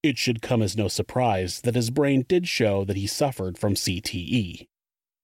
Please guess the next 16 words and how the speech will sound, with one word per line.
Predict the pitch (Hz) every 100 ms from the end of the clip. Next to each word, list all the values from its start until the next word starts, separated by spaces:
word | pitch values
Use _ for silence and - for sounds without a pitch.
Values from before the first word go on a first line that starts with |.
| _ -
Vince | 127 185 -
McMahon | 147 120 139 135 104 104
argued | 156 190 175 151 139
that | 127
the | 117
Sports | - - 135 123 110
Legacy | 120 147 110 104 95
Institute | 98 - 101 - 98 104
was | 131 139
exaggerating | 147 156 175 185 131 101 90 85 90 -
because | 131 160 165
there |
was | 165 156
no | 175 190
way | 180 143 135 123
an | 107